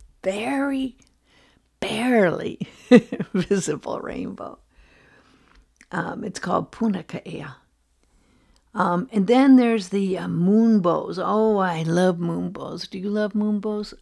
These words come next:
When you look up to the moon and there's all the colors. I've taken some pictures of moon bows.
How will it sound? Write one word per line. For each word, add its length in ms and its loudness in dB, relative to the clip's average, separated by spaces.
When 140 -4
you 120 -2
look 280 -4
up 240 -6
to 180 -8
the 140 -6
moon 480 -2
and 180 -6
there's 300 -10
all 320 -2
the 100 -8
colors. 680 -8
I've 240 -6
taken 340 -4
some 200 -8
pictures 580 -10
of 200 -6
moon 320 2
bows. 500 -8